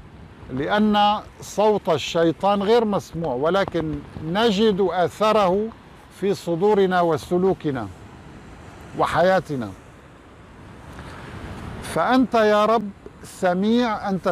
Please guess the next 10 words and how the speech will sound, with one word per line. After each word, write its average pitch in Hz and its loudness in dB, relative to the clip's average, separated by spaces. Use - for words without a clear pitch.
تسمع 208 0
كل 214 4
ما 196 2
يقوله 170 2
هذا 139 0
الشيطان، 110 -6
عليم 196 2
به 226 4
أكثر 190 0
مني 139 -2